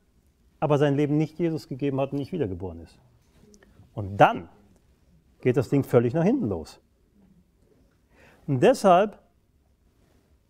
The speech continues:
so verstehe ich das, ist Befreiungsdienst an Nichtchristen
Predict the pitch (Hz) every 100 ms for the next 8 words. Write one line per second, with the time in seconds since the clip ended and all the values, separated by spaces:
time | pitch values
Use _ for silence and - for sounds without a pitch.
0 | - 120 113 120 143 202 - 117 90 -
1 | _ _ _ _ - 143 - 123 143 190
2 | 311 - 113 87 - - _ _ _ -
3 | _ _ _ _ 135 127 202 339 - _
4 | - 135 165 - - 127 -